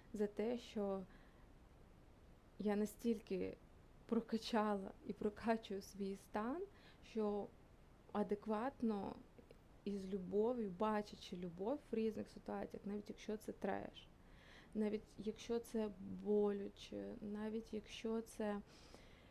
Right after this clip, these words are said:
щось дуже-дуже неприємне. По-перше, воно не торкнулось мене прям,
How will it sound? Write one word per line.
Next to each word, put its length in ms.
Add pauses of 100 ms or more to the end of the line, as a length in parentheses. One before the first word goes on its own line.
(640)
щось 280
дуже-дуже 500
неприємне. 480
По-перше, 600 (100)
воно 300
не 120
торкнулось 680
мене 400 (120)
прям, 300